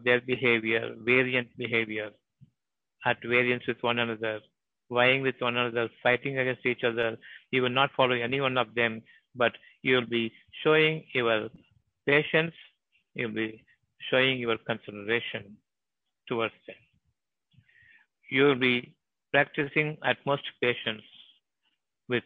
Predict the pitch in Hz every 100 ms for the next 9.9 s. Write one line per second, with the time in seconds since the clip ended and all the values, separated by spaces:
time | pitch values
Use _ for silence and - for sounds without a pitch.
0 | - 123 113 147 135 85 - _ _ _
1 | _ - 131 110 - - _ _ 120 123
2 | - 113 113 120 - - - 135 113 113
3 | - _ _ _ 117 104 - _ _ _
4 | _ _ _ _ 147 156 - 127 - 117
5 | 110 117 110 107 117 117 - 117 - 113
6 | - 107 107 - - _ 117 123 - -
7 | 117 117 - - _ _ _ - 127 139
8 | 151 170 165 - 113 107 104 - 135 143
9 | - 147 117 110 - 113 110 110 107